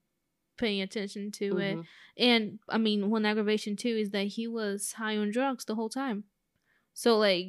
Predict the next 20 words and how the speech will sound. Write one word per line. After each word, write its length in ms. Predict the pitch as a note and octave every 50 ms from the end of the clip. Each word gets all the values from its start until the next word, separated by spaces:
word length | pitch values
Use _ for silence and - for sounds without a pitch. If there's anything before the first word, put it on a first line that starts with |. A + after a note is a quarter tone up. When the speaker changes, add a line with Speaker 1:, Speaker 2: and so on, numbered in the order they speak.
| F#3 -
Speaker 2:
Yeah. 340 | G#3 G3+ F#3+ - - F3 E3 _ _ _
Speaker 1:
he, 440 | - - - A#3+ A3 A#3 B3+ A3+ _ _ _ - G3 - _ _ _ _ _ _ _ -
even 240 | - B3+ C#4+ F#4+ F#4+ G#4
if 200 | G#4 F#4+ - C#4+
it 100 | A#3+ A3
was, 180 | B3+ B3 -
like, 80 | A#3+ A#3
trying 200 | - C#4+ C4+ A#3 A3+
to 40 |
keep 200 | - B3 A3 -
count, 440 | - C4 A3+ G3 G3 G#3+ B3 A#3 B3+ _ _ _ - -
<laughs> 260 | - - - - - -
it 80 | C#4
wouldn't 240 | C4 C#4 D#4 E4+ C4+
be 160 | C#4+ A#3+ - -
that 300 | A3+ G#3+ A#3+ B3 A#3 A3
accurate 560 | A3 A#3+ C#4 D4+ - - G3+ F3 F3+ _ -
'cause, 320 | - F#3 - G3+ - -
you 80 | C4+ A#3+
know 240 | G3+ F#3+ A3+ B3+